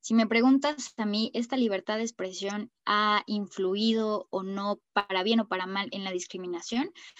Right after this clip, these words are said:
Pues yo también diría, depende de cómo lo veas. Y todo, yo creo que es depende de cómo lo veas y desde dónde lo, lo vas a nombrar. Entonces, de principio, yo creo que la tecnología y las redes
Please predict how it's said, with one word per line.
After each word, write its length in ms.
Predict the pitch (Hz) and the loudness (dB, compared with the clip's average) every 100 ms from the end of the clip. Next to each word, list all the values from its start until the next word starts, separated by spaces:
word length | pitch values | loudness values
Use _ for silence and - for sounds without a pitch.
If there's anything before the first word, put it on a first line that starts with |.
| - | -6
Pues 160 | 196 196 | -4 -2
yo 100 | 208 | -2
también 340 | 226 208 208 | 0 0 0
diría, 400 | 196 196 202 196 | -2 0 0 -2
depende 440 | - 180 202 202 202 | -8 -4 -2 0 0
de 120 | 190 | 0
cómo 240 | 190 185 | -4 -4
lo 120 | 180 | -4
veas. 320 | 196 196 175 - | -2 -2 -4 -8
Y 280 | 208 196 - _ | -6 -6 -8 _
todo, 440 | - 240 240 262 370 | 2 4 6 4 2
yo 160 | 202 | 0
creo 160 | 185 196 | -2 -6
que 180 | - 196 | -2 -4
es 160 | 196 | -4
depende 500 | - - - 202 202 | -6 -6 0 0 2
de 120 | 202 180 | 0 0
cómo 260 | 185 190 | -4 -4
lo 140 | 185 147 | -4 -2
veas 420 | 190 202 226 - | 0 0 -4 -6
y 140 | - 190 | -6 -2
desde 280 | 185 180 180 | -2 0 0
dónde 260 | 208 220 | 2 2
lo, 480 | 220 185 180 170 170 | 2 0 -2 -4 -6
lo 220 | - 180 180 | -8 -4 -2
vas 200 | 185 202 | -2 -2
a 60 | |
nombrar. 300 | 190 135 120 - _ _ _ _ _ _ _ | -4 -4 -4 -8 _ _ _ _ _ _ _
Entonces, 460 | 247 233 233 254 233 | 4 4 2 2 0
de 200 | - 240 | 0 2
principio, 680 | 220 226 233 269 302 208 226 | 4 10 8 8 0 0 0
yo 220 | 320 220 | 2 2
creo 280 | 226 208 202 | 0 -2 -2
que 260 | - 214 202 | -4 -2 0
la 160 | 185 | -2
tecnología 840 | 185 185 196 185 185 - 220 202 202 | -4 -6 -4 -4 -4 -2 0 0 0
y 120 | 190 | -4
las 200 | 185 185 | -6 -8
redes 380 | 196 208 247 339 | -2 0 -2 -4